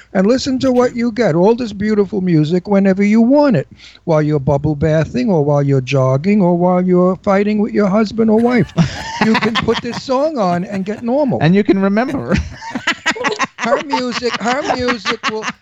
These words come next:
Speaker 1: her music will soothe you and make you normal.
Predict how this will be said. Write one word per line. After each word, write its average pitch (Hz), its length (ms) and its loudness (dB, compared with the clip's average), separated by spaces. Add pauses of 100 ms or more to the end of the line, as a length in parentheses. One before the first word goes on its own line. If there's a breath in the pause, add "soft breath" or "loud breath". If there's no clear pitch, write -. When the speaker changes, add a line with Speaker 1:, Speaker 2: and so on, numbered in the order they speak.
(120)
Speaker 1:
her 214 200 -4
music 190 540 -8
will 156 140 -8
soothe 156 500 0
you 165 240 -2
and 170 180 -8
make 131 280 -6
you 180 180 -6 (220)
normal. 240 500 -2